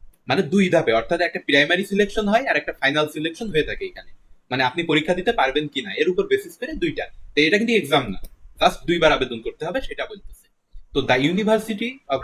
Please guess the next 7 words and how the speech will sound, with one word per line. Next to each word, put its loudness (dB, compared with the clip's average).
রাজশাহী -2
উনিশশো -4
তিপ্পান্ন -2
সালে 0
ছয় 4
জুলাই 2
ইউনিভার্সিটি 0